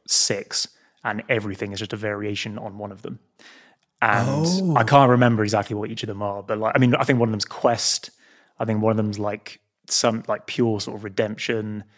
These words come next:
Speaker 1: One of them's probably just kinda, like, becoming a man or becoming a woman. Like, it's, you know, a sort of, like,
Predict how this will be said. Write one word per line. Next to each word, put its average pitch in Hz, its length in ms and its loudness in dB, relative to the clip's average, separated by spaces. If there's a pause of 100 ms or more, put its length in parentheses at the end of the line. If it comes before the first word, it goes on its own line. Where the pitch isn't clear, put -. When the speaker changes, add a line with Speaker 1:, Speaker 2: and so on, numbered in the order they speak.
(340)
Speaker 1:
One 120 120 2
of 107 60 2
them's 104 120 -4
probably 107 380 -2
just 98 220 -6
kinda, 104 180 -8
like, 104 320 -8 (100)
becoming 104 520 -8
a 101 80 -10
man 104 440 -12 (140)
or 107 100 -12
becoming 104 380 -8
a 101 40 -12
woman. 104 460 -10
Like, 107 240 -8
it's, - 400 -6 (200)
you 117 60 -8
know, 110 180 -8
a 110 60 -8
sort 120 180 -2
of, 110 80 -4
like, 107 280 0